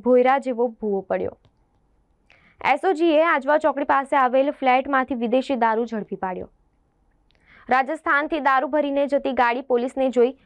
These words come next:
રાધનપુરના હવેલી વાસમાં ઘૂસી ગઈ. સુઈ ગામના સિધાડા કસ્ટમ રોડની હાલત દયનીય બનતા વાહન ચાલકો પરેશાન.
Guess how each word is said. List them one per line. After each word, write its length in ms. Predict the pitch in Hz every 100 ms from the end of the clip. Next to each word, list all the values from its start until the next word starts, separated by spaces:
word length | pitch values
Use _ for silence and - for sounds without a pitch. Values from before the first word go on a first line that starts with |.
| -
રાધનપુરના 760 | 247 262 254 349 330 302 285
હવેલી 460 | 285 269 277 269 294 294 - 233
વાસમાં 500 | 233 247 269 254 214
ઘૂસી 280 | 226 -
ગઈ. 200 | 180 160 - _ _ _ _ _ _ _ _ _ _ _ _ _ _ _ _ _ _ _
સુઈ 280 | - 359 370
ગામના 460 | 349 311 320 302 320
સિધાડા 560 | 311 269 262 269 269
કસ્ટમ 500 | 277 226 233 - 247 269 294 _ _ _ _ _ -
રોડની 500 | 226 262 294 302 214
હાલત 420 | 214 226 247 254 247 226
દયનીય 300 | 247 269 285
બનતા 300 | 254 262 262 240
વાહન 260 | 240 294
ચાલકો 400 | 294 254 240 233
પરેશાન. 480 | 240 196 190 - 190